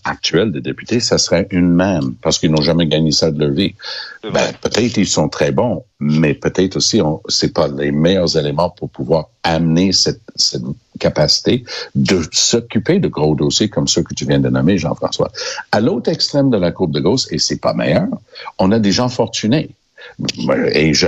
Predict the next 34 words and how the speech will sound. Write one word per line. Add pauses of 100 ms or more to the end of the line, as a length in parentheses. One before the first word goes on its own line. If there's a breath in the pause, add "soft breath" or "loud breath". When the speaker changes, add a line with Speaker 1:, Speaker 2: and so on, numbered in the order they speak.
(120)
Speaker 1:
j'avais
des, (220)
des
collègues
fortunés.
Ils
sortaient
de,
du
milieu
des
affaires
pour
eux
autres. (360 loud breath)
Euh,
le
chèque
de
paye
ici,
je
me
souviens
d'un
en
particulier,
il
m'a
dit, «
Mon
chèque
de
paye